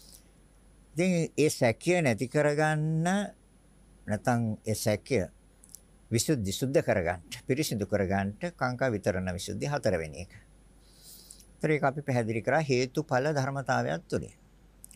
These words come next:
ඒතර ඊගාවට අපි දේශනා කරේ මග්ගම් මග්ග ඥාන දර්ශන විසුද්ධිය. මග්ගම් මග්ග,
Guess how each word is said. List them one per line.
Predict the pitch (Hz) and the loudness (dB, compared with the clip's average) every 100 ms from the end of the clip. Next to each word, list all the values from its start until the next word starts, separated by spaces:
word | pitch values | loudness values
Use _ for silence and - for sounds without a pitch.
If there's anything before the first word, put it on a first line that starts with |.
| - | -16
ඒතර | - 156 170 135 - | -4 -2 0 -2 -6
ඊගාවට | - 135 156 156 165 156 | -6 -2 0 0 0 0
අපි | 151 156 | -2 -2
දේශනා | 113 110 107 120 113 113 110 | -2 -2 -2 -4 -2 -2 -2
කරේ | - 123 170 | -4 -6 -4
මග්ගම් | 220 113 110 113 139 143 | -2 0 -2 -2 -2 -2
මග්ග | 143 143 143 | -4 -4 -4
ඥාන | 190 190 123 101 | -4 0 0 -2
දර්ශන | 90 82 - 131 | -4 -4 -6 -6
විසුද්ධිය. | 131 - - 85 - - _ - - - - - - - - | -8 -10 -12 -16 -20 -20 _ -20 -20 -20 -20 -20 -20 -20 -4
මග්ගම් | 113 120 123 131 170 180 170 | 2 2 2 0 0 0 2
මග්ග, | 120 120 98 | 0 0 2